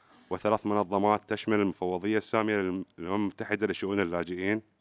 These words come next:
ومنظمة الصحة العالمية ومنظمة التجارة العالمية.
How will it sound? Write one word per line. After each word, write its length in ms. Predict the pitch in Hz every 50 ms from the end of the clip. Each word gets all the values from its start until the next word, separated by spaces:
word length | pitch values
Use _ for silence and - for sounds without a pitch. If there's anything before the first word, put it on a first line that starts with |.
| _ _ _ _ _ _ _ _ _ _ -
ومنظمة 440 | 85 92 95 92 85 107 110 107 101 -
الصحة 360 | 92 - - 123 - - -
العالمية 680 | 90 82 82 90 92 87 87 92 95 101 107 110 110 - _ _ _ _ _ _ _ _ _ _ _
ومنظمة 440 | 82 87 98 98 92 87 107 107 101 -
التجارة 440 | 104 - - 90 95 113 117 117 113
العالمية. 640 | 98 87 87 95 98 90 85 87 90 98 107 110